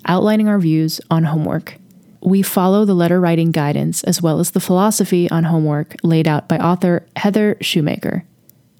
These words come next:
What we learned along the way is that, at least in California public schools,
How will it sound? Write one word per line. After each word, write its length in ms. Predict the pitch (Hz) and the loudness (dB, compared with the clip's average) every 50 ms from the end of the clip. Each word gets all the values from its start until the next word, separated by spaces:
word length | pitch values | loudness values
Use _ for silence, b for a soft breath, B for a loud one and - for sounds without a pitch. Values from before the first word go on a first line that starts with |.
| _ _ _ _ | _ _ _ _
What 120 | - 220 214 | -2 0 2
we 100 | 247 240 | 2 2
learned 200 | 254 285 302 302 | 2 2 2 2
along 240 | 294 277 269 254 240 | 2 2 2 2 2
the 40 | |
way 300 | 208 175 165 160 160 165 | 2 2 2 2 2 2
is 180 | - - 170 165 | 2 0 -2 -2
that, 320 | - 147 151 - - - - - - - | -2 -2 -2 -4 -4 -6 -12 -10 -4 -2
at 100 | 190 - | 0 0
least 240 | 214 262 269 - | 2 0 0 0
in 80 | 302 269 | 0 0
California 480 | 240 233 220 220 214 - 190 185 180 175 | 0 0 0 0 0 0 0 0 0 0
public 300 | - 170 156 156 156 - | 0 0 0 0 -2 -4
schools, 440 | - - 170 160 156 156 156 - | -4 -2 0 0 0 0 -2 -4